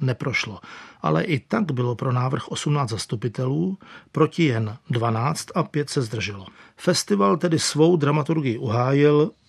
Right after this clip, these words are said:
a je to tak dobře. Uvidíme, zda dílo Olivera Frliče je aktuálním tnutím do živého, jak jej vnímají někteří, anebo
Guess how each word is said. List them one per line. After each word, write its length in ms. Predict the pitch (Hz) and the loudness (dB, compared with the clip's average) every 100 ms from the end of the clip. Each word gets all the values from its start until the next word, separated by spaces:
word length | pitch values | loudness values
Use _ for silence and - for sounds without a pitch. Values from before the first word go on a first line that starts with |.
| - | -2
a 200 | 127 120 | 0 2
je 120 | 120 | 0
to 120 | 147 | 0
tak 180 | 139 123 | -2 -4
dobře. 300 | 110 95 - - - _ _ | -4 -6 -12 -20 -20 _ _
Uvidíme, 520 | - 185 202 170 143 | 2 4 8 10 10
zda 280 | 120 120 127 | 6 2 0
dílo 320 | 123 139 147 | 4 4 4
Olivera 420 | 139 139 135 143 131 | 4 2 4 4 0
Frliče 540 | - 147 - - 131 - - - - - | 2 2 2 0 -4 -8 -16 -16 -14 0
je 100 | 139 | 0
aktuálním 680 | - - 165 180 160 151 135 | 0 4 4 6 6 6 6
tnutím 420 | - 143 - 147 | 4 2 4 4
do 100 | 127 | 4
živého, 600 | 113 120 120 120 139 180 - - _ | 2 2 2 2 2 0 -8 -20 _
jak 220 | 135 127 | 0 2
jej 200 | 139 135 | 4 6
vnímají 420 | 123 131 131 127 113 | 6 6 6 4 0
někteří, 520 | 117 - 143 180 202 | -4 -2 0 2 2
anebo 600 | 170 147 147 170 180 | 6 6 8 8 6